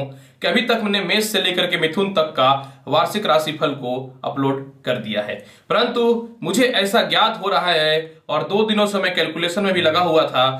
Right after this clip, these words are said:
कि कर्क लगन और कर्क राशि का कुछ ज्यादा ही फल positive है। शुरुआत बहुत ही महत्वपूर्ण condition पे हो रहा है, क्योंकि शुरुआत जो हो रहा है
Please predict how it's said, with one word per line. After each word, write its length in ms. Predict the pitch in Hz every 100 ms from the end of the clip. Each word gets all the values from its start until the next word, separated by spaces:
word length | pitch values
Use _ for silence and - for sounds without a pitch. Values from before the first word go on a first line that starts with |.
| -
कि 260 | - 165 -
कर्क 280 | 247 254
लगन 220 | 214 196 196
और 240 | 165 156
कर्क 220 | 196 190
राशि 300 | 175 156 160
का 200 | 135 135 131 131 -
कुछ 160 | - 156
ज्यादा 280 | 151 147 160
ही 120 | 131
फल 300 | - 135 139 -
positive 500 | 131 127 127 113 110
है। 180 | 104 - _ _ _ _ -
शुरुआत 520 | 214 202 262 294 285 269 - 151
बहुत 320 | 185 254 -
ही 60 | 285
महत्वपूर्ण 680 | 254 220 220 226 285 294 240
condition 460 | 233 233 240 233
पे 80 | 233
हो 140 | 185 214
रहा 240 | 208 202
है, 480 | 180 180 208 - - _
क्योंकि 320 | 226 247 240 220
शुरुआत 500 | 208 180 214 247 247
जो 160 | 220
हो 100 | 196 220
रहा 240 | 202 175
है 160 | 160